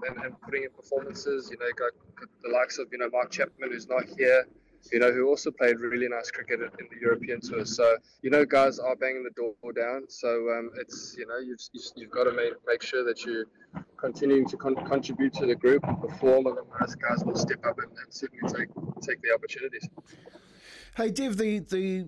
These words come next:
Speaker 2: the Windies are coming off a pretty heavy loss in the T twenty series with India.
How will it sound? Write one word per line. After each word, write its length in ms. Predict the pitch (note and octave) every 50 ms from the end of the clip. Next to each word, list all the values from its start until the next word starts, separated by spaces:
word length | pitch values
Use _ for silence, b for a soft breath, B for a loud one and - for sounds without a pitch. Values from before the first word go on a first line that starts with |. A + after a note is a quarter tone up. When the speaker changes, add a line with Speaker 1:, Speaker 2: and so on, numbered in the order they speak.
| - - - - D#3 B B B B
Speaker 2:
the 160 | B - F#3 E3+
Windies 360 | F3 G3+ A3 A3 G3+ G3 C#3+
are 40 | D#3
coming 280 | D#3+ - F3 D#3 D#3 D3+
off 120 | C3+ -
a 40 | B2+
pretty 300 | - - D#3 C#3+ C3+ C3+
heavy 160 | C3 B2 B2
loss 240 | B2 B2+ B2 A#2 -
in 80 | B2+
the 60 | B2 A#2
T 260 | - - C#3+ C#3 C3
twenty 340 | - - - C3 C3+ C#3+ C#3
series 600 | - - B2 A2 G#2+ G#2+ G#2+ A2 C#3 D3 - C#3
with 140 | B2 A2+
India. 380 | C3+ C3+ C3 B2 A#2+ A#2 A2+ G#2+